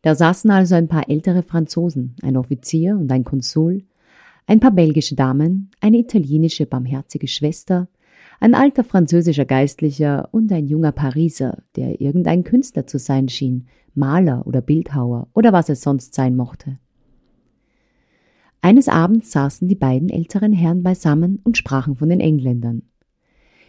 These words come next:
Sie machten eine kleine Studie über sie, so wie Franzosen es zu tun pflegen,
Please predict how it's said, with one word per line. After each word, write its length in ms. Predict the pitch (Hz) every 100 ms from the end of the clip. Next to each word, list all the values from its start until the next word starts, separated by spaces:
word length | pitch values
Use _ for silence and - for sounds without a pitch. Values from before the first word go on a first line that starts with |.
| _
Sie 160 | - 220
machten 300 | 254 - 208
eine 160 | 190
kleine 320 | 185 180 175 165
Studie 420 | - 220 220 127
über 160 | 120
sie, 340 | 120 - 127 - _
so 200 | - 127
wie 100 | 127
Franzosen 580 | 135 135 - 160 185 185
es 160 | 170
zu 120 | -
tun 280 | 175 - 240
pflegen, 480 | 233 135 123 127